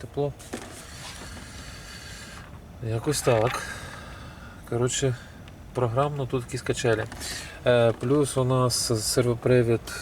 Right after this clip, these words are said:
тої сторони, е, який на-, подає потік на ту сторону, е, з ним проблема. І не факт, що тільки з ним. Тобто треба замовити ті рез-, резистори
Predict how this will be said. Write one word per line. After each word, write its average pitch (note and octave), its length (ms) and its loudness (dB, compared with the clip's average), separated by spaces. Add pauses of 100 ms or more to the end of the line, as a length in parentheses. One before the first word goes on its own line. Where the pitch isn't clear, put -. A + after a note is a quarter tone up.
(220)
тої A#2+ 200 6
сторони, A#2+ 560 2 (1000)
е, A2 240 4
який A2+ 240 2
на-, A#2 180 2
подає A#2 400 4
потік A#2+ 300 0
на A#2 100 -4
ту A2+ 120 -8
сторону, C3+ 520 4 (600)
е, A#2 340 4
з A2 60 -2
ним A#2 160 2
проблема. A#2 600 4 (540)
І A2+ 100 0 (1400)
не A#2+ 120 2
факт, C3 280 2
що B2 120 -2
тільки A#2+ 320 0
з G#2+ 80 -2
ним. A#2 300 2 (520)
Тобто A2+ 500 -2
треба A#2 260 2
замовити A2+ 640 2
ті A2 200 0
рез-, A2+ 480 2
резистори B2+ 600 4